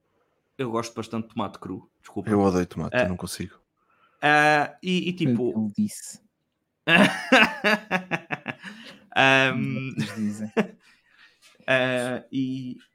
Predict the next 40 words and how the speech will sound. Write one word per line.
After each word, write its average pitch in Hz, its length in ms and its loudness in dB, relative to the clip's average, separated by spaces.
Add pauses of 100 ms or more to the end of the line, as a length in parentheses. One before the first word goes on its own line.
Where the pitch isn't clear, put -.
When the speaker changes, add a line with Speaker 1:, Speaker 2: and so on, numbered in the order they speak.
(120)
Speaker 1:
mas 170 200 0
eu 208 120 4
acho 214 160 0
que - 140 -8
assar 185 300 0
tomate 131 440 -2
é 160 380 -2
um, 151 600 -8
um, - 100 -12
é 143 100 -4
um, 139 320 -4
uma 139 220 0
aberração. 143 540 -4 (1000)
Speaker 2:
Então 143 200 6
espera. 101 360 2 (1040)
E 123 60 2
tomate 139 340 4
seco? - 260 -2 (1080)
Speaker 1:
Tomate 143 200 2
seco 156 120 -6
Speaker 3:
É 170 160 2
Speaker 1:
gosto. 110 160 6
Speaker 3:
ótimo. 139 300 10
Speaker 1:
Eu 202 120 8
gosto 247 200 8
de 202 60 -6
tomate, 214 340 2
eu 170 260 0
Speaker 3:
Perfeito. - 20 4
Speaker 1:
gosto, 196 340 2
adoro 180 260 2
tomate 185 300 2
seco, 143 400 -2
adoro 175 280 2
polpa 180 260 -2
de 185 60 -10
tomate, 160 320 2
adoro 170 200 0
tomate 165 300 -4
cru. 147 200 -2